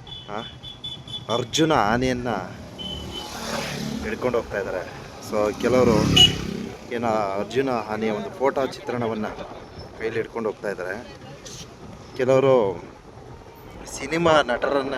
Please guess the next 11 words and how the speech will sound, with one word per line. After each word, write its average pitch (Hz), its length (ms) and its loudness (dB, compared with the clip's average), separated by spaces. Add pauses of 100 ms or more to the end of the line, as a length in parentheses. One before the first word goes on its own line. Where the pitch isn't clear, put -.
ಮೆರೆಸ್ತಾರೆ. 113 640 -4 (880)
So 117 320 -6
ಈ 156 40 -2
ಪುಣ್ಯಾತ್ಮ 147 600 -2 (960)
ನೋಡಿ 117 200 -4
ಯಾವ 131 220 6
ರೀತಿ 151 340 0
ಒಂದು, - 520 -4 (180)
ಆ 104 200 0
ಒಂದು 104 340 -4
ಪ್ರಾಣಿಯ 123 540 2